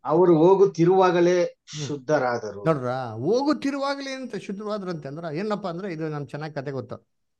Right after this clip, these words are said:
Speaker 2: ಯೇಸು ಕ್ರಿಸ್ತು ಬರ್ತಾ ಇರ್ಬೇಕಾದ್ರೆ ಹತ್ತು ಮಂದಿ ಕುಷ್ಠರೋಗಿ ದೂರದಿಂದ ಏನ್ ಮಾಡ್ತಾರೆ, "ಅಯ್ಯೋ ಸ್ವಾಮಿಯೇ, ಕರುಣೆ ಇಡು, ಕೃಪೆ ಇಡು" ಅಂತ ಹೇಳ್ಬೇಕಾರೆ ಏನಪ್ಪಾ ಆಗ್ತಾರೆ ಅಂತ ನೋಡ್ಬೇಕಾರೆ ಏನ್ರಿ, ಆ? ಅಲ್ಲಿ,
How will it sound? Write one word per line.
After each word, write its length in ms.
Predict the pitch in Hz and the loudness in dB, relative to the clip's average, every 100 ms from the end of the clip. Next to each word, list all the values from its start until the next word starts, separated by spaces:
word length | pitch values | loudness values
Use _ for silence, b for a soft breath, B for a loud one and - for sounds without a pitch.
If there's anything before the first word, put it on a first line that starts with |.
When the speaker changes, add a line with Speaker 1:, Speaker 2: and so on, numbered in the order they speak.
| _ _ - | _ _ -6
Speaker 2:
ಯೇಸು 260 | 208 180 190 | -4 -2 -4
ಕ್ರಿಸ್ತು 300 | 175 - 165 | -6 -6 -6
ಬರ್ತಾ 280 | 143 165 | -4 -4
ಇರ್ಬೇಕಾದ್ರೆ 400 | 170 139 139 170 | -4 -6 -8 -6
ಹತ್ತು 260 | 135 - 160 | -8 -8 -6
ಮಂದಿ 200 | 156 160 | -4 -4
ಕುಷ್ಠರೋಗಿ 480 | 147 151 165 147 120 | -6 -10 -8 -8 -6
ದೂರದಿಂದ 300 | 151 147 156 | -6 -6 -8
ಏನ್ 140 | 147 | -8
ಮಾಡ್ತಾರೆ, 240 | 147 131 123 | -8 -8 -6
"ಅಯ್ಯೋ 220 | 175 180 | -4 -4
ಸ್ವಾಮಿಯೇ, 600 | - 175 185 180 185 165 | -6 -6 -4 -4 -6 -6
ಕರುಣೆ 280 | 165 175 175 | -6 -4 -4
ಇಡು, 300 | 170 170 165 | -4 -4 -6
ಕೃಪೆ 300 | 165 165 165 | -8 -4 -4
ಇಡು" 140 | 160 | -2
ಅಂತ 140 | 156 | -4
ಹೇಳ್ಬೇಕಾರೆ 960 | 147 135 127 117 113 185 147 139 151 _ _ _ - | -6 -6 -6 -6 -6 -4 -4 -6 -8 _ _ _ -6
ಏನಪ್ಪಾ 340 | 185 240 214 190 | -2 -2 -2 -4
ಆಗ್ತಾರೆ 540 | 170 160 156 151 117 | -4 -6 -2 -2 -2
ಅಂತ 320 | 101 117 127 | -6 -10 -8
ನೋಡ್ಬೇಕಾರೆ 500 | 123 117 110 107 160 143 123 135 143 123 | -6 -6 -8 -8 -8 -6 -8 -8 -10 -6
ಏನ್ರಿ, 340 | 143 123 107 95 101 - | -4 -2 -6 -6 -16 -10
ಆ? 60 | 160 339 254 - | -8 -8 -10 -12
ಅಲ್ಲಿ, 500 | 120 127 117 104 104 | -8 -6 -6 -8 -14